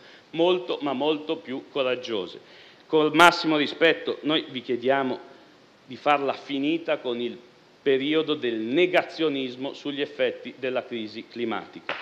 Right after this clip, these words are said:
Cito un tema molto specifico che ci sta a cuore. Non siamo di fronte a emergenze passeggere, lo dico anche all'assessore all'agricoltura. In relazione al tema enorme, ad esempio, della crisi idrica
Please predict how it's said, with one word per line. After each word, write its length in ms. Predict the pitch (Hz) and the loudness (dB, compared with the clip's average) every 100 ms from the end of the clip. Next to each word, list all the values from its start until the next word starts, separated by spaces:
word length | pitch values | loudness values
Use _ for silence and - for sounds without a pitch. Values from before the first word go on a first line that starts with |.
| - - - | -8 -8 -6
Cito 460 | - 196 214 202 202 | 0 2 4 8 8
un 220 | 185 180 | 8 6
tema 320 | 196 208 196 | 10 10 10
molto 440 | 190 226 220 220 185 | 12 12 12 10 2
specifico 680 | - 185 180 220 214 180 180 | 4 4 4 2 2 4 4
che 120 | 170 | 6
ci 120 | 180 | 2
sta 360 | - 185 180 - | 6 10 10 10
a 120 | 170 | 6
cuore. 480 | - 165 139 107 95 - - - - - - - - - - - - - - | 8 8 10 8 2 -6 -8 -10 -10 -12 -12 -14 -16 -14 -14 -16 -20 -20 -4
Non 200 | 165 185 | 6 6
siamo 320 | 180 214 214 | 8 8 8
di 80 | 185 | 6
fronte 300 | 190 190 180 | 4 4 4
a 40 | 170 | 4
emergenze 520 | 165 151 160 156 160 | 4 4 2 2 2
passeggere, 640 | 139 - 139 127 117 107 | 2 2 -2 0 0 0
lo 100 | 117 | 0
dico 200 | 143 170 | 0 0
anche 200 | 156 151 | 0 2
all'assessore 480 | 147 139 139 151 143 | 2 2 -2 0 4
all'agricoltura. 1120 | 127 117 123 120 113 107 - 135 107 92 - - - - - _ - | 4 4 0 -2 -2 -4 -4 -2 0 -2 -8 -20 -20 -20 -20 _ 4
In 180 | 170 | 6
relazione 560 | 165 175 170 - 196 190 | 8 8 6 6 4 6
al 120 | 147 | 4
tema 260 | 180 180 151 | 4 6 6
enorme, 520 | 147 151 175 160 147 | 4 4 4 4 0
ad 80 | 135 | -2
esempio, 380 | 123 151 147 131 | -2 -2 -2 -2
della 220 | 120 110 | 0 0
crisi 300 | 135 113 113 | -2 -6 -4
idrica 560 | 107 87 87 - 92 | -6 -6 -10 -8 -8